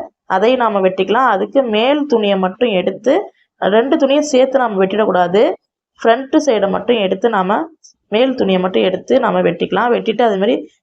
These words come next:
இந்த முனையிலையும் லைட்டா நம்ம அர்காட் பண்ணிக்கலாம். பாருங்க, நான் அர்காட் பண்ணிக்கிட்டேன், ஏன்னா கரெக்டா அந்த ஷேப்புக்கு வரணும், வரணும், மாத்தி கீத்தி நம்ம தைச்சிடக்கூடாது, அதுக்காக நான் லைட்டா அர்காட் பண்ணிக்கிட்டேன். பாருங்க, அவ்வளவுதான். இப்போ இந்த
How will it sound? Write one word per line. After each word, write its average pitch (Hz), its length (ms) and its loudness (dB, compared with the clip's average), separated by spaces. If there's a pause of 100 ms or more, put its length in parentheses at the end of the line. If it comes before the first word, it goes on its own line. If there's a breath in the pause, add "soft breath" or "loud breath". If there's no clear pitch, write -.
இந்த 208 220 -2
முனையிலையும் 247 560 2
லைட்டா 208 260 0
நம்ம 214 340 0
அர்காட் 196 360 -2
பண்ணிக்கலாம். 185 640 -2
பாருங்க, 180 340 -2
நான் 196 200 0
அர்காட் 202 320 -4
பண்ணிக்கிட்டேன், 185 500 -2 (680)
ஏன்னா 233 240 0 (120)
கரெக்டா 220 320 -2 (120)
அந்த 208 180 0 (120)
ஷேப்புக்கு 269 480 0
வரணும், 226 380 -2
வரணும், 196 360 0
மாத்தி 240 300 0
கீத்தி 226 220 0
நம்ம 196 120 -2
தைச்சிடக்கூடாது, 190 680 0
அதுக்காக 190 400 -2
நான் 226 240 -2 (340 soft breath)
லைட்டா 185 360 0
அர்காட் 202 360 -4
பண்ணிக்கிட்டேன். 185 480 -2 (1000 soft breath)
பாருங்க, 180 300 -2 (960)
அவ்வளவுதான். 190 500 -2 (260)
இப்போ 226 380 -2 (640)
இந்த 202 280 -2